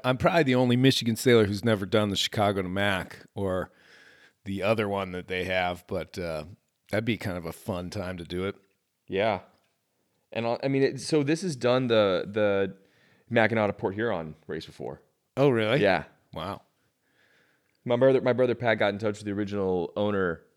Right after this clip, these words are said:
Speaker 2: uh, in, in Ann Arbor, and they went through some of the history and, and discussed the provenance, and hope that whole goal of that call was to kind of, I think, get more proof to demonstrate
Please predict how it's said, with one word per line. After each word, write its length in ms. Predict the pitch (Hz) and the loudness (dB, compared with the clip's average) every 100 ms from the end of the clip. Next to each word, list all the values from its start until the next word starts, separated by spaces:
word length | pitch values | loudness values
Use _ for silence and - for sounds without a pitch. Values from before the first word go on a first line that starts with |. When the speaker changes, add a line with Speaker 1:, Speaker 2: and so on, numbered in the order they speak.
| _ | _
Speaker 2:
uh, 260 | 92 90 90 | -2 0 0
in, 260 | 92 98 - | -2 -4 -4
in 120 | 101 | -4
Ann 120 | 95 | -2
Arbor, 340 | 87 87 85 80 | -2 -4 -4 -6
and 100 | 90 | -2
they 200 | 95 95 | -2 -2
went 280 | 90 95 90 | -2 -4 -4
through 140 | 92 | -6
some 140 | 90 | -6
of 20 | 85 | -8
the 80 | |
history 460 | 87 87 - 85 87 | -6 -8 -8 -6 -4
and, 200 | 80 78 - _ _ | -6 -10 -14 _ _
and 220 | - 92 | -4 -4
discussed 380 | 87 82 95 92 | -4 -4 -4 -4
the 40 | 71 | -6
provenance, 520 | 95 85 87 87 82 | -2 -2 -2 -6 -6
and 120 | 80 | 0
hope 300 | 95 - - | 2 2 4
that 220 | 104 95 | 4 4
whole 160 | 98 92 | 2 -4
goal 340 | 85 95 98 | 0 2 2
of 60 | 85 | 0
that 160 | 80 | -2
call 240 | - 90 87 | -2 0 0
was 120 | 82 | 0
to 80 | 80 | -8
kind 200 | - 80 | -6 -6
of, 80 | 78 | -4
I 100 | 80 | -4
think, 220 | 80 85 | -4 -4
get 140 | 85 | -4
more 320 | 85 80 78 76 _ _ _ _ _ | -4 -4 -4 -6 _ _ _ _ _
proof 280 | 113 101 104 | 0 0 0
to 100 | 82 | -2
demonstrate 640 | 78 87 90 - 107 104 | -2 -2 -6 -2 0 0